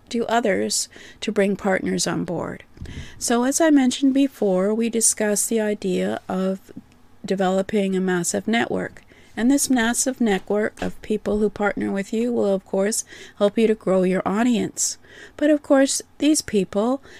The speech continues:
have different products from you, have different launches from you.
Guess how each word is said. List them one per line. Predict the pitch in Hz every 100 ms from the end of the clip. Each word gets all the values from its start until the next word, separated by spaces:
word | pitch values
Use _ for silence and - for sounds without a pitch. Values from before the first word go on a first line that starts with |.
| -
have | 285 285
different | 320 320 330 240
products | 214 175 175 143 -
from | - 185 180
you, | 185 208 - -
have | - 247
different | 311 294 311 -
launches | 196 190 175 185 -
from | - 180 180
you. | 185 185 190